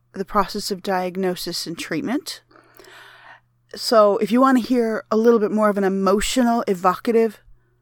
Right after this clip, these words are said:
experience from many of my friends, go back to that one. But you might want to go to that one after this, just to really hear how their experiences slide right in to the general,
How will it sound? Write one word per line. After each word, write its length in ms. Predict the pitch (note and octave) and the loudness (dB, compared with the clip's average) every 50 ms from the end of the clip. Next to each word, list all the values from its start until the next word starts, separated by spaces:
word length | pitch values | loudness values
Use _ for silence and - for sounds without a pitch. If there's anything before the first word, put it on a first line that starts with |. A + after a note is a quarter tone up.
| _ _ _ - | _ _ _ -8
experience 720 | G#3 - - - - A3 G#3 A3 A3+ A#3 A#3 A3+ - - | -8 -6 -6 -4 0 0 2 2 0 0 -2 -2 -6 -4
from 380 | - A3 G3 F#3+ F#3 F#3 F#3+ F#3+ | -2 0 0 0 0 0 2 4
many 280 | F#3+ F3+ F#3+ G3+ G3+ | 4 4 4 4 0
of 120 | G#3 G3+ - | -2 -4 -4
my 120 | A3+ G#3+ | -4 -4
friends, 680 | - - - G3 G3 G3+ G#3 G#3+ A3 A3 - - - _ _ - - _ _ _ _ _ _ _ _ _ _ _ _ _ _ _ _ - | -6 -4 -4 -2 -2 -2 -4 -4 -6 -6 -6 -8 -8 _ _ -20 -20 _ _ _ _ _ _ _ _ _ _ _ _ _ _ _ _ -2
go 160 | - G3+ F#3+ | 0 0 2
back 220 | F#3+ G3+ G3 G3 | 2 0 -2 -2
to 100 | - - A3 | -6 -2 0
that 200 | A#3 A3 F3 - | 2 2 2 0
one. 380 | F#3 F#3 F#3 F3 F#3 F3+ F3+ | 0 0 0 -2 -2 -6 -6
But 200 | - - - - - | -6 -6 -6 0 4
you 60 | C4+ | 4
might 140 | F4 C5 _ | 4 4 _
want 100 | G#4 E4+ | 0 2
to 60 | C#4 | 2
go 100 | A#3+ B3 | 2 2
to 60 | A#3 | 2
that 180 | A3 A#3 A3+ - | 2 0 0 0
one 180 | A3+ A3+ - - _ | -2 -4 -4 -6 _
after 460 | - F3+ F3+ G3 - - - - C4+ | -4 -4 -4 -4 -6 -10 -6 -4 -4
this, 500 | C4 C4+ D#4 D#4+ D#4+ - - - - - _ - - - - - - _ | -2 -2 -2 -2 -2 -4 -6 -8 -8 -10 _ -18 -20 -20 -20 -20 -18 _
just 540 | - C4 B3 A3 - - - - - _ _ | 0 0 0 0 0 -6 -8 -10 -14 _ _
to 140 | - - A#3+ | -4 -2 0
really 280 | A3 B3 B3 A#3 A3+ G3+ | 2 4 4 4 2 2
hear 320 | - - B3 A3 G3+ G3 | -2 -4 -2 0 0 -2
how 340 | F3 G3+ G3+ F#3+ F#3 F#3 F#3 - - _ _ | -2 -2 -2 -2 -2 -4 -6 -8 -18 _ _
their 200 | G#3 G#3+ G#3 G#3+ | 2 4 4 2
experiences 800 | G3+ - - - - G#3+ G#3 G3+ G3 G3 F3+ - - F#3+ F3+ - | 0 -6 -10 -6 -4 -2 -2 -2 -2 -4 -6 -4 -6 -6 -6 -4
slide 480 | - - G3+ G3+ F#3+ F#3 F3+ F3 E3 | -8 -4 -2 0 2 2 0 0 -4
right 460 | F3+ E3+ F3 F3 F#3 F3+ F3+ F3+ F#3 F3+ | -8 -14 -8 0 2 2 4 2 0 -2
in 360 | F3 E3+ E3+ D#3+ D#3 E3 F3 _ _ - _ _ _ | -4 -4 -6 -8 -10 -12 -16 _ _ -20 _ _ _
to 720 | - - - G#3 G3+ F3+ E3 E3 E3+ D#3+ D3+ C3+ G2 - _ _ _ _ _ - D3+ E3 _ _ - | -14 -8 -2 -2 0 0 0 -2 -4 -4 -6 -6 -8 -12 _ _ _ _ _ -14 -14 -14 _ _ -14
the 360 | G3+ F#3+ G3+ G3 E3+ E3 F3+ _ _ _ | -2 0 0 0 0 -4 -18 _ _ _
general, 840 | - A3 G3+ F#3+ G3 F#3 E3 D#3 C#3 G#2 D#2+ B1 - G1+ G1+ - - | 0 2 2 2 2 0 -2 -2 -2 -4 -6 -8 -10 -12 -16 -18 -20